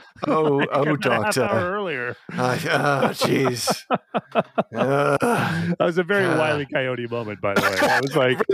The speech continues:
Speaker 2: really is. I was thinking of Daffy Duck, but yeah, you're absolutely right. It, it has that cartoonish feel to it.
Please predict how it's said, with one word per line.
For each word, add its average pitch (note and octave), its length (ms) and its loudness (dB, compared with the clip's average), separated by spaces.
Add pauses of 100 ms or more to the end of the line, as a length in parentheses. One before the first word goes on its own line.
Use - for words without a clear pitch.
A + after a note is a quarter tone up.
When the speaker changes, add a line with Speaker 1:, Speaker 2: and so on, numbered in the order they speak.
(100)
Speaker 2:
really E3+ 100 4
is. - 60 -4 (280)
I - 60 0
was C#3+ 100 0
thinking F3 200 0
of D3 80 -2
Daffy D3+ 300 2
Duck, D#3 260 0
but C3 120 2
yeah, C#3+ 220 2
you're B2 320 2
absolutely C3 380 0
right. A#2 300 -4
It, B2 180 -12
it - 180 -8
has A#2 180 -4
that G#2 140 -2
cartoonish A2+ 480 -2
feel A#2 180 -6
to G#2 100 -4
it. - 60 -8